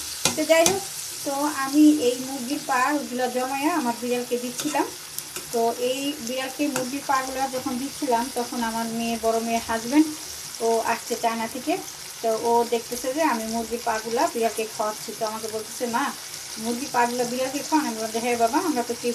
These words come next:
খাই না এগুলো।" কয়, "এই মুরগির পা যে দামি চায়নাতে, তো মুরগির মাংসের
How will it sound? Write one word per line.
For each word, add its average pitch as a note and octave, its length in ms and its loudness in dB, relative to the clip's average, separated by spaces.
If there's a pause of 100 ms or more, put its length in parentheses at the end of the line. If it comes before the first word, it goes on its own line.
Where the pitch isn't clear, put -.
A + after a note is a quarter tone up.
খাই G#3+ 140 -2
না A3 60 -6
এগুলো।" G#3+ 200 -6 (460)
কয়, A3+ 140 6
"এই C#4 180 -2
মুরগির D4 420 0
পা C#4 160 6
যে C#4 140 0
দামি C#4 360 6
চায়নাতে, D4 580 4 (440)
তো A3+ 380 4
মুরগির B3+ 440 -2
মাংসের B3 400 0